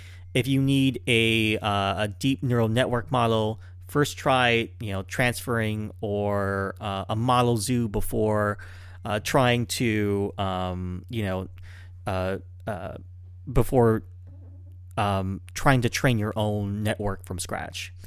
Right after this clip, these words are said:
So if you find a model you think looks pretty good, try, uh, improving it with hyperparameter tuning. Uh, then you can try the model in production and monitor it.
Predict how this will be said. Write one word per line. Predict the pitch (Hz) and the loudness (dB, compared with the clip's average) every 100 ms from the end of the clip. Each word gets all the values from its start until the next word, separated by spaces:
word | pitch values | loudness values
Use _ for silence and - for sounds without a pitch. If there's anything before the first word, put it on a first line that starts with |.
| - - - - | -16 -16 -18 -4
So | - 143 | 6 6
if | 143 143 - | 8 4 2
you | 202 | -2
find | 196 190 190 | 2 4 6
a | |
model | 131 117 117 113 113 120 | 4 6 6 4 2 -2
you | 110 | -4
think | - - 156 - | -2 2 2 0
looks | 117 110 - - - - - | -2 -2 -2 -6 -6 -12 -4
pretty | - 180 113 | 6 6 6
good, | 143 127 107 101 101 - - - - - - | 6 6 6 2 -2 -10 -18 -18 -18 -16 -4
try, | - 156 185 202 185 - - - - | 4 6 8 6 6 2 -10 -14 -4
uh, | 123 110 - | 0 0 0
improving | 131 - 180 202 175 | -2 4 6 6 6
it | 127 110 - | 4 4 0
with | 117 113 107 - - | 2 2 2 -4 -2
hyperparameter | 139 - 110 123 107 101 101 98 | 0 4 4 4 0 0 -2 -4
tuning. | 120 98 87 113 120 - - - - - | -4 -4 -6 -10 -12 -16 -18 -18 -16 -12
Uh, | 98 117 | -10 -2
then | 110 190 190 | 6 6 6
you | 175 | 4
can | 147 | 2
try | 123 131 110 107 | 0 4 4 4
the | 101 104 | 2 0
model | 104 101 98 95 95 | 2 2 2 -2 -4
in | 101 101 95 | -2 -2 -2
production | 107 135 123 - 104 98 90 101 | 2 2 2 0 -2 -2 -4 -6
and | 104 98 95 | -4 -2 -4
monitor | 101 98 92 - 85 | -2 -2 -4 -6 -10
it. | - - | -10 -12